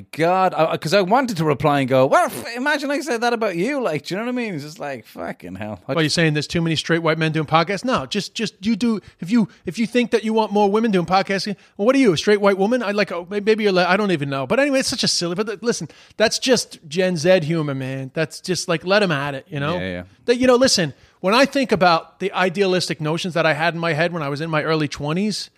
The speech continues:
Speaker 1: Yeah.
Speaker 2: you know, it's like, and that was part of my development, and I don't regret having those thoughts, you know? But as you get older, you get a little more well-rounded. And while I appreciate where that sentiment might come from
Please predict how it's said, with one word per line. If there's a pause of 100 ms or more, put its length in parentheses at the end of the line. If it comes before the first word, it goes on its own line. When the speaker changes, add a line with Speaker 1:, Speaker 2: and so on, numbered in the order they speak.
(160)
Speaker 1:
Yeah.
Speaker 2:
you
know, (100)
it's
like,
and
that
was
part
of
my
development,
and
I
don't
regret
having
those
thoughts,
you
know? (580)
But (480)
as
you
get
older,
you
get
a
little
more
well-rounded.
And (260)
while
I
appreciate (220)
where
that
sentiment
might
come
from